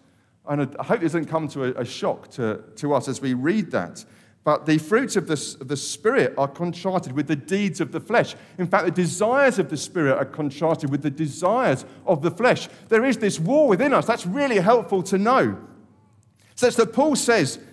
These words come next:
"You are not always to do whatever you feel like." You're not always to do whatever you feel like.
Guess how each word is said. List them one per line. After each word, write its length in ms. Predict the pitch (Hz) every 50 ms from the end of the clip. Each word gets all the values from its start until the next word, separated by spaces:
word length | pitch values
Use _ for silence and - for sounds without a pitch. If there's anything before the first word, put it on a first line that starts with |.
| - - - - - -
"You 220 | - 185 233 226 220
are 120 | 208 202
not 360 | 208 220 277 262 214 - - -
always 460 | - 226 254 247 220 208 202 196 190
to 120 | - 185
do 260 | 143 147 240 233 190
whatever 440 | 151 147 165 - - 220 233 214 208
you 200 | 190 160 165 180
feel 280 | 180 180 240 233 240 220
like." 460 | 185 156 120 107 101 110 - - - - _ _ _ _ _ _ _ _ _ -
You're 140 | 170 190 185
not 380 | 190 208 262 269 240 - - -
always 340 | 220 247 240 233 208 202 -
to 100 | - 170
do 240 | 151 233 240 214 175
whatever 360 | 170 185 - 233 226 196 202
you 120 | 190 190
feel 240 | 185 190 220 220 202
like. 220 | 175 131 101 92